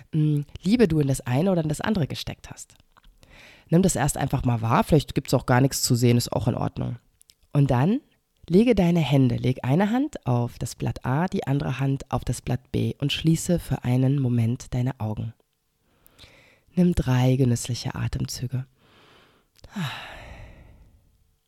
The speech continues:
Ein durch die Nase, gerne mit einem Seufzer aus. Nochmal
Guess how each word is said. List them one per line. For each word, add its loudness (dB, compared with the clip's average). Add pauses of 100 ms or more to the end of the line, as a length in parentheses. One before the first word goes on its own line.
(840)
Ein 2
durch -2
die -4
Nase, 0 (380)
gerne 4
mit 0
einem 2
Seufzer 0
aus. -2 (2000)
Nochmal 4